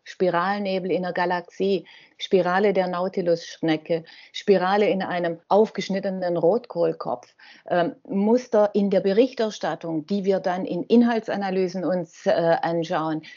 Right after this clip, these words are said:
Vermittlungskompetenz im Journalismus, wo wir auf bestimmte Verhaltensmuster hinweisen, wo wir versuchen, äh, bestimmte Argumente zueinander zu bringen und Muster darzulegen.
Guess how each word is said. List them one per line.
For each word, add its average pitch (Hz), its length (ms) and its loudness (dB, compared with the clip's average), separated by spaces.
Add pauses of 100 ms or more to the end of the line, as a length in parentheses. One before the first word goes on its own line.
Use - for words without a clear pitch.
(120)
Vermittlungskompetenz 202 1300 0
im 185 160 -4
Journalismus, 180 880 -2 (220)
wo 202 180 6
wir 208 180 4
auf 190 180 -2
bestimmte 196 640 -2 (140)
Verhaltensmuster 196 960 -2
hinweisen, 170 720 -2 (200)
wo 208 240 6
wir 202 140 2
versuchen, 196 800 -2
äh, 180 400 0
bestimmte 208 560 -2
Argumente 190 720 0 (320)
zueinander 208 600 0
zu 214 160 -6
bringen 190 380 -2
und - 260 -8
Muster 202 340 0
darzulegen. 165 920 0